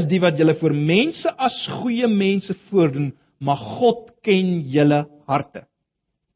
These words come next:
So, wat sien ons hier? Hierdie wortel van vervolging het twee kante. Luister mooi, die wortel van vervolging het twee kante. Eerstens,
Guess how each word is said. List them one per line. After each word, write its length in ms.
So, 220
wat 160
sien 140
ons 120
hier? 120
Hierdie 420
wortel 340
van 140
vervolging 400
het 160
twee 160
kante. 440
Luister 240
mooi, 280
die 100
wortel 260
van 120
vervolging 400
het 120
twee 140
kante. 360
Eerstens, 500